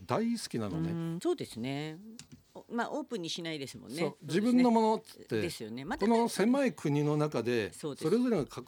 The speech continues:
Speaker 1: 込みをしているわけですよ。
Speaker 2: うん。
Speaker 1: でも、それじゃあダメだぜっていうことで、あの、データ連携だとか、
Speaker 2: はい。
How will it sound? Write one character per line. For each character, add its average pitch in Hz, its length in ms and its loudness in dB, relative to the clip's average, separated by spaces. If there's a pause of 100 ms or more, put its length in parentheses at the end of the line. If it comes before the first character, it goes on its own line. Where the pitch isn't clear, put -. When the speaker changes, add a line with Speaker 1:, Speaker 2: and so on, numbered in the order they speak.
(140)
Speaker 1:
込 190 140 0
み 175 120 6
を 165 60 4
し - 100 -4
て 156 100 4
い 147 60 4
る 139 80 6
わ 135 100 4
け 151 100 2
で 143 120 -2
す 139 120 -4
よ。 139 80 -4
Speaker 2:
う - 20 -4
ん。 123 680 -8 (140)
Speaker 1:
で 147 160 0
も、 117 160 -2 (220)
そ - 260 -10
れ 180 120 2
じ 254 100 -2
ゃ 277 100 2 (340)
あ 107 60 -6 (260)
ダ 110 140 0
メ 151 140 2
だ 196 120 0
ぜ 101 120 -6
っ - 260 -18
て 131 100 0
い 123 100 2 (120)
う 117 140 2
こ 131 140 -2
と 110 180 -2
で、 113 380 2 (480)
あ 127 100 -4
の、 120 120 2
デ 131 200 4
ー - 20 -10
タ 131 120 0
連 131 220 2
携 98 220 -2
だ 90 120 -6
と 87 180 -12
か、 107 300 -2
Speaker 2:
は 131 180 -4
い。 117 160 -10